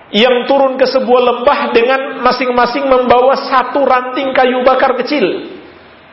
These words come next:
Namun ketika mereka mengumpulkan kayu bakar tersebut, ternyata menjadi api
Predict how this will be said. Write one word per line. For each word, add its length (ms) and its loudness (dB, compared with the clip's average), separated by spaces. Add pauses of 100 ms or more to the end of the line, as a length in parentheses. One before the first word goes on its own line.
(580)
Namun 400 0
ketika 320 0
mereka 360 0
mengumpulkan 840 0
kayu 280 0
bakar 280 2
tersebut, 920 -2
ternyata 440 2
menjadi 400 -2
api 280 0